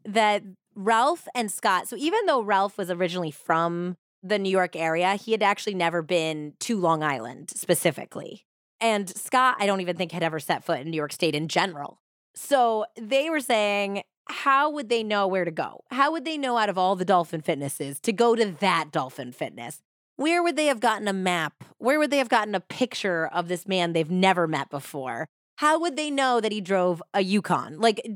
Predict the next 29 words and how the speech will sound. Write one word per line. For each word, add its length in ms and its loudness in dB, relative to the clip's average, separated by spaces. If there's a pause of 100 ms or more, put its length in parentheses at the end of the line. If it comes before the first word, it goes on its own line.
so 420 0
she 340 -2
was 180 2
just 400 -2
randomly 640 0
in 140 0
conversation 840 -2
telling 340 -2
her 140 -2
lover, 380 2
like, 200 0
"Here's 240 -2
a 60 -4
picture 400 -2
of 100 -2
my 140 4
<laughs> 80 -6
husband. 520 0 (220)
Here's 220 -2
a 80 -2
map 240 2
of 140 0
his 160 -2
gym, 360 -2 (300)
but 120 0
definitely 540 0
don't 220 0
kill 280 2
him." 340 2